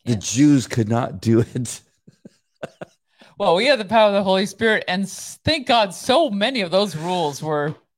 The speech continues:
Speaker 2: fulfilled.
Speaker 1: Right.
Speaker 2: Jesus fulfilled them.
Speaker 1: But just looking at this devotional with the, the riches and the, it's beyond our,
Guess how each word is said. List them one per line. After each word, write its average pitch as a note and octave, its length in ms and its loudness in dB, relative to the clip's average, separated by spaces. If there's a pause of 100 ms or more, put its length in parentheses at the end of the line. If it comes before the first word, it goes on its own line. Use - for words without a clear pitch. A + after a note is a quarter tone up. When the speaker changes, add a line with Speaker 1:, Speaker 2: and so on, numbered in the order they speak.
Speaker 2:
fulfilled. A3+ 600 -2 (160)
Speaker 1:
Right. D4 280 0 (340)
Speaker 2:
Jesus B3 360 -10
fulfilled F3 420 -6
them. D3+ 320 -6
Speaker 1:
But D#3 140 -6
just A#3 160 -8
looking C#4+ 160 -6
at F3+ 80 -4
this C#3+ 160 -2
devotional C3+ 460 0
with G#2 140 -2
the, G#2 120 -2
the G2+ 140 0
riches G#2 560 0
and G2 160 0
the, F#2+ 180 -4
it's G2 280 -4
beyond G2+ 640 -2
our, F2 300 -6